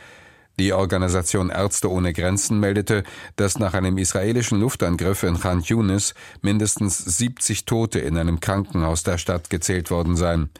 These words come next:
Die israelische Armee hat sich bislang nicht dazu geäußert.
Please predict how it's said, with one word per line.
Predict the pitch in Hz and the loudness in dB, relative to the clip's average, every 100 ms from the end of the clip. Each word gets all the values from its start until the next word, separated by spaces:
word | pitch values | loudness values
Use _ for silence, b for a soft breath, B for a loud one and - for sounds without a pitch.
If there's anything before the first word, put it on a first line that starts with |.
| B B B B B | B B B B B
Die | - | -4
israelische | 71 - 82 92 92 95 | -2 -2 0 0 0 0
Armee | 85 85 87 107 | 0 2 2 2
hat | 107 | 0
sich | 107 92 | -2 0
bislang | 104 92 98 87 87 | 0 0 0 0 0
nicht | 101 101 - 78 | 0 -2 -4 -4
dazu | 73 - 82 71 | -2 -2 -2 -4
geäußert. | 80 73 92 - 58 - | -4 -4 -2 -4 -6 -12